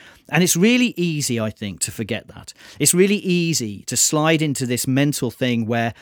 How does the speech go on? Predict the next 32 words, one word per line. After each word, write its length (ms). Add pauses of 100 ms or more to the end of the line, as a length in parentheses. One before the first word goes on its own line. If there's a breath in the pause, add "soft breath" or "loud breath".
(180 loud breath)
I've 120
got 100
to 60
send 280
out 240
a 60
hundred 480
emails, 580
or 80
I've 60
got 100
to 60
send 280
out 260
a 80
hundred 440
flyers, 520 (340 loud breath)
or 180
I've 140
got 240
to, 380 (760 soft breath)
I 100
don't 160
know, 220 (240)
uh, 140
sign 640 (160)
two 240
hundred 340
prints 480 (100)
in 120
an 80
afternoon. 520